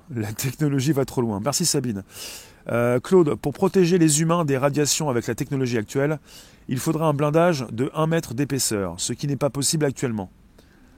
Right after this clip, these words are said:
Cela n'empêche pas un programme secret à haute technologie militaire.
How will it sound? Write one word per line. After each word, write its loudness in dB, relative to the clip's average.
Cela -2
n'empêche -2
pas -2
un 0
programme 0
secret -2
à 0
haute -2
technologie -2
militaire. -2